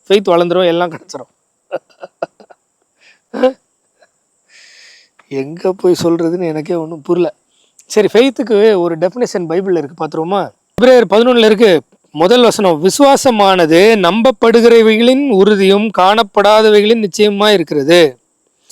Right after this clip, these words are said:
உடனே, "ஆ, எனக்கு பிசினஸ்ல செழிப்பு காணப்படல, அதோட நிச்சயம். நான், ஆ, அப்புறம் என்னது? நான், ஆ, இன்டர்வியூக்கு போன உடனே கிடைச்சிரும், அது நம்பப்படுகிறவர்களின் உறுதி."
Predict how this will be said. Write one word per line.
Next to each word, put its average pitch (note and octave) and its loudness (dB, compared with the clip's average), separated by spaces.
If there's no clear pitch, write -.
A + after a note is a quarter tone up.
உடனே, G#3+ 0
"ஆ, E3 -12
எனக்கு C#3+ -12
பிசினஸ்ல C#3+ -6
செழிப்பு F3+ -6
காணப்படல, E3+ -6
அதோட D3 -2
நிச்சயம். C#3+ -6
நான், E3 -6
ஆ, C#3 -8
அப்புறம் - -8
என்னது? A#3 -8
நான், F#3+ 0
ஆ, F#3+ 0
இன்டர்வியூக்கு G#3 0
போன F#3+ -4
உடனே F#3+ -4
கிடைச்சிரும், F#3 -4
அது E3+ -6
நம்பப்படுகிறவர்களின் F#3+ -4
உறுதி." F3+ -2